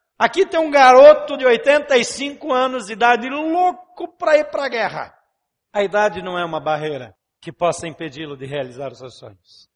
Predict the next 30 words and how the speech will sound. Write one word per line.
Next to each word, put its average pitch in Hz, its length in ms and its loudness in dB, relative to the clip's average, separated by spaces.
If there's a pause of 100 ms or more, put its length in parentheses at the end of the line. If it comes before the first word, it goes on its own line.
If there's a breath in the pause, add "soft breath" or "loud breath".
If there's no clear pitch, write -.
(100)
Confie 202 640 -10 (240)
naquilo 160 680 -10
que 156 80 -20
Deus 143 400 -14
prometeu. 170 600 -10 (200)
Se - 160 -4
até 262 240 -2
hoje 247 520 4
não 247 200 2
aconteceu 254 600 -2
tudo 247 180 -14
que 240 80 -14
Deus 233 240 -2
prometeu 226 460 -4
na 208 100 -2
sua 214 240 0
vida, 220 260 -4
não 226 280 -4
desista. 226 600 -4 (360 soft breath)
Não 277 480 -4
morra 247 680 0 (300)
na 180 160 0
véspera. 165 560 -6 (340)
Espere 262 760 0
o 262 100 -8
cumprimento 214 800 -6
das 180 220 -4
promessas 165 640 -10
de 139 80 -20
Deus, 131 520 -16